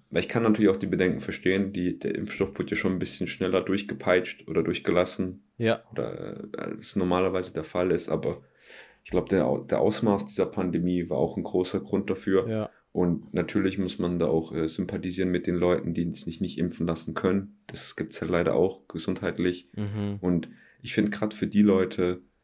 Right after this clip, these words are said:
Speaker 1: ist
Speaker 2: Ja,
Speaker 1: es halt
Speaker 2: voll.
Speaker 1: echt schlimm,
Speaker 2: Ja.
Speaker 1: wenn die Leute, also wenn manche Leute, die sich impfen lassen könnten, es nicht machen. Weil ich find, das Impfen lassen, klar, jeder hat natürlich über seinen eigenen Körper so die Entscheidung,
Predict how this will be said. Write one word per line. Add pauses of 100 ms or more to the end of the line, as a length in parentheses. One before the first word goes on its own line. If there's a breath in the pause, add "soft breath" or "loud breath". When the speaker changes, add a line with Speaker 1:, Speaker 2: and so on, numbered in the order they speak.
(220)
Speaker 1:
ist
Speaker 2:
Ja,
Speaker 1:
es
halt
Speaker 2:
voll.
Speaker 1:
echt
schlimm,
Speaker 2:
Ja. (100)
Speaker 1:
wenn
die
Leute,
also
wenn
manche
Leute,
die
sich
impfen
lassen
könnten,
es
nicht
machen. (400 soft breath)
Weil
ich
find, (260 loud breath)
das
Impfen
lassen, (720)
klar, (100)
jeder
hat
natürlich
über
seinen
eigenen
Körper
so
die
Entscheidung,